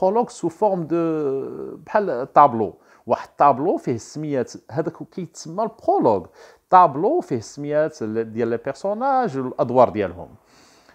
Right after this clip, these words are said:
ألوغ، آه، دابا هنا في المسرحيه ديالنا، آه، ماشي سبوره، ولكن على لو برولوغ بيرسوناج، شخص، شخص، ولكن ما نعتبروهش بيرسوناج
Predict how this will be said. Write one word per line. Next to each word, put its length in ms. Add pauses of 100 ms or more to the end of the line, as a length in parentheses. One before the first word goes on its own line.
(160)
ألوغ، 500 (380)
آه، 240
دابا 680
هنا 460
في 140
المسرحيه 500
ديالنا، 380 (260)
آه، 340 (520)
ماشي 460
سبوره، 520
ولكن 320
على 120
لو 200 (160)
برولوغ 280 (100)
بيرسوناج، 640
شخص، 500 (460)
شخص، 480
ولكن 600
ما 160
نعتبروهش 680
بيرسوناج 560